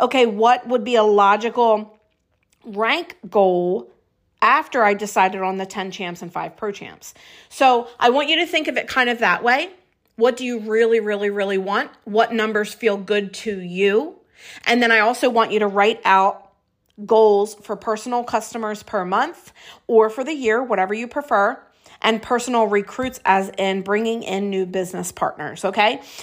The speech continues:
So that's gonna be real important, but I want you to always go back to the fact that I need you to set a goal that it's okay if on the third month you're not right on track, because so many things can happen, right? Like I said earlier.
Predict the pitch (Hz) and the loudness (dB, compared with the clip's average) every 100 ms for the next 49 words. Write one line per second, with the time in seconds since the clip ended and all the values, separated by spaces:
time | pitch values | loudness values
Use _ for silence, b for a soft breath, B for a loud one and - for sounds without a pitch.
0 | B 240 240 247 302 269 254 240 233 233 | B 2 4 2 -4 -2 -2 2 2 2
1 | 220 180 185 190 196 214 233 170 277 240 | 0 0 2 2 2 -2 -2 -2 0 2
2 | 233 269 277 262 226 226 - 277 - 262 | 2 0 -4 -2 0 -2 -6 -10 -2 -2
3 | 254 233 185 170 - b b b b b | 0 0 0 0 -6 b b b b b
4 | b 226 233 240 247 311 311 - 269 254 | b 2 2 2 0 -4 -8 -2 0 2
5 | 220 214 214 214 214 208 202 247 247 269 | 2 4 4 2 2 -2 0 -2 0 -2
6 | - 320 302 196 - 208 226 214 220 247 | -2 -2 0 -2 -6 -6 -6 -6 -6 0
7 | 226 214 240 - 190 208 202 - 196 202 | 0 0 -4 -4 -8 -4 -4 -4 -4 -2
8 | 190 185 - - - _ b b b - | -6 -4 -4 -4 -10 _ b b b -4
9 | 226 240 214 202 - - _ _ _ _ | -2 0 0 -2 -10 -20 _ _ _ _
10 | 202 185 - - 208 208 240 254 311 311 | -14 -12 -14 0 2 4 2 0 -4 -4
11 | 240 208 170 175 185 185 247 202 202 185 | -4 0 -2 -2 -2 0 0 -2 -6 -4
12 | 185 240 294 220 170 | -4 -2 -2 -2 -6